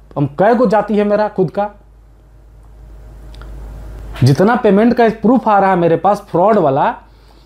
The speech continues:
हमको पता ही नहीं चलता कि मेरा कौन सा जाति है, हम कि पंकज गुज्जर नाम है मेरा,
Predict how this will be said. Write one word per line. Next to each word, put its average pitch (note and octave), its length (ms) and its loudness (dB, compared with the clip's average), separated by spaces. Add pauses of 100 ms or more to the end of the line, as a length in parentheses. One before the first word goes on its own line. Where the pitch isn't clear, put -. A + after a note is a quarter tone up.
(120)
हमको F#3 200 -2
पता A3+ 220 0
ही C#4+ 60 4
नहीं C#4 100 2
चलता B3+ 240 0
कि A#3 80 -2
मेरा A#3 140 0
कौन A3 200 0
सा G#3 100 0
जाति E3 240 2
है, D#3+ 60 4
हम D#3+ 100 2
कि D#3+ 420 0
पंकज D#3+ 440 0
गुज्जर D#3 280 2
नाम A3 240 0
है G#3+ 80 -2
मेरा, A3 280 0